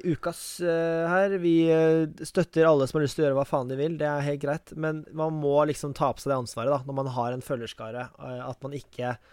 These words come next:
eh, sprer det. Og hvis man vil spre det for å liksom, eh, lage awareness, eller hva faen skal he-, hva det heter på norsk, eh,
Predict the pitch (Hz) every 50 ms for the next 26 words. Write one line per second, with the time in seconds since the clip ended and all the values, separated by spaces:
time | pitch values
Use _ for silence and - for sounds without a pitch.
0 | _ _ _ _ _ _ _ - - - 127 123 127 127 123 123 123 123 123 123
1 | 123 127 - - - 131 123 123 139 139 143 135 - 147 143 147 - - - 131
2 | 131 123 123 127 131 - 151 135 135 135 - - 139 131 131 135 139 - 123 139
3 | 135 131 131 127 127 127 127 127 127 127 135 139 131 120 117 123 127 - 143 143
4 | 131 135 143 131 127 123 131 170 - - - - 143 139 139 131 131 127 - -
5 | 151 135 127 123 123 - - 139 131 127 131 127 127 127 127 127 127 - - -
6 | 135 143 151 - - - - 143 135 131 131 131